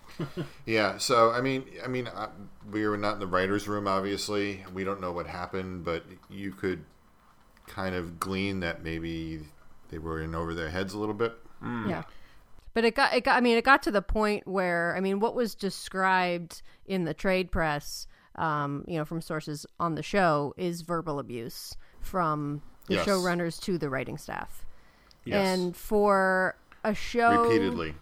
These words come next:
Speaker 4: that repeatedly, and, and also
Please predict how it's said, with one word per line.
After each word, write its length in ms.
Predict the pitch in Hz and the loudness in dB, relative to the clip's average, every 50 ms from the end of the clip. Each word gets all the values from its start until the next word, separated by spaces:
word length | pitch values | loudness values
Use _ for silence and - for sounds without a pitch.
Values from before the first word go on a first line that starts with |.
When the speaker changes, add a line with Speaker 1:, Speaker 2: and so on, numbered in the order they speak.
| - - | -10 -4
Speaker 4:
that 180 | - 202 190 156 | -2 -2 0 2
repeatedly, 840 | 202 208 202 - 208 214 185 175 175 160 156 151 147 143 156 180 - | 2 6 6 6 6 6 2 0 0 0 0 -2 -2 -2 -4 -6 -4
and, 400 | 196 185 180 165 151 208 208 - | -2 0 0 0 0 0 0 2
and 280 | 240 240 247 240 233 | 4 4 6 6 6
also 640 | 226 - 208 214 208 - - 208 196 190 185 185 175 | 6 6 6 6 4 2 2 2 4 4 2 0 -2